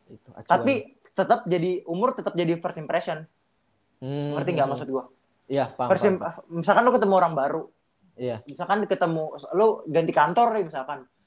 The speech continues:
Speaker 2: First impression lu tuh pasti pertama umur, tapi lama-kelamaan ketika lu udah, udah lama di situ,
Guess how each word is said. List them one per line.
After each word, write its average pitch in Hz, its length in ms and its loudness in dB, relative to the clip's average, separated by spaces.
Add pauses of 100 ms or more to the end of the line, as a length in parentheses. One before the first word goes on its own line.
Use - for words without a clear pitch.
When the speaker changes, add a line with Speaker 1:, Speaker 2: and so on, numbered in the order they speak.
(160)
Speaker 2:
First 202 240 -4
impression 202 340 -4
lu 247 80 -4
tuh 269 140 -6
pasti 240 240 -6
pertama 190 320 -4
umur, 147 320 -10
tapi 220 320 -8
lama-kelamaan 156 960 0
ketika 160 320 -6
lu 147 100 -2
udah, 143 140 -2 (160)
udah 139 260 -4 (140)
lama 147 320 -2
di 143 80 -10
situ, - 320 -12